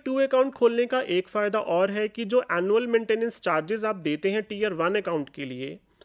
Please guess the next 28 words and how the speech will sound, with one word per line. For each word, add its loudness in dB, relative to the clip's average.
वो 0
Tier 2
टू 0
अकाउंट 2
में 4
देने 2
की -6
ज़रूरत 0
नहीं -2
है। -16
So -4
Tier 2
वन 2
के 2
अकाउंट 2
के -4
दिए -4
गए 4
एनुअल 0
मेंटेनेंस 2
चार्जेस 0
के -2
तहत -2
ही -6
आप -4
Tier -2
टू 0
account 0